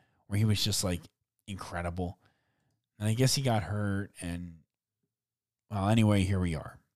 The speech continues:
twenty twenty-three. He hasn't walked a batter yet, which is pretty cool. But I just don't think he's the same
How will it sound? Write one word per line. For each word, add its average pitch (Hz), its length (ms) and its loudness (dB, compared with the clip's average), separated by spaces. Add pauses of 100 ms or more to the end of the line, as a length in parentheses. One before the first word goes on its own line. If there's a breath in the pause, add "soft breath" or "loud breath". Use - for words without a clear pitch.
(100)
twenty 110 260 -2
twenty-three. 92 680 -4 (840)
He 101 80 -6
hasn't 135 220 0
walked 110 320 0
a 107 60 0
batter 92 340 -2
yet, 80 240 -8
which 73 160 -12
is - 60 -10
pretty 82 260 -14
cool. - 300 -20 (3500)
But 101 240 4
I 95 80 4
just 123 340 4
don't 120 280 2
think 110 220 0
he's 95 240 -4
the 92 100 -6
same 95 500 0